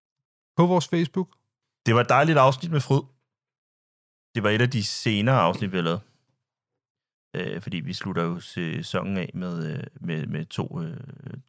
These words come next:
Speaker 2: to afsnit. Dels det, som vi har været inde på før med Bodil, hvor vi er ude i huset og besøger Bodil Nygaards dejlige forretning Fragment i Sydhavn, hvor vi kigger på fotobøger.
Speaker 1: Det her, det er der, hvor vi eksperimenterer lidt med, okay, skal vi prøve at,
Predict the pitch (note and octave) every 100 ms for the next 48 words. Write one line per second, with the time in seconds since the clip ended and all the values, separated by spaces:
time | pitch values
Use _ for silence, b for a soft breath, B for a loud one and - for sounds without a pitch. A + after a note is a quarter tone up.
0 | _ - E2 E2 F2+ - B2 A#2+ A#2 G2+
1 | A2 G2 A2 G2 F#2 F#2 F#2+ G#2 F#2+ G2
2 | G2 G2 A2 F#2 F2+ F#2 F2 A2 A2+ B2+
3 | C3 C3 G#2 G2+ A2+ A#2+ G2+ G2 G2+ G#2
4 | A2 G#2+ F#2+ G2 G#2 - F#2+ F#2+ A2 G#2+
5 | - G2 G#2 - - A#2+ C3+ - - G2+
6 | - G#2 A2+ - C#3 F3+ - C#3 b b
7 | b D#3 D3 C#3+ C#3+ D#3 C#3+ B2+ C3+ -
8 | B2+ B2+ C#3+ B2+ C3+ C3 C3 A#2+ C3 A#2
9 | C3+ C3+ C3+ A#2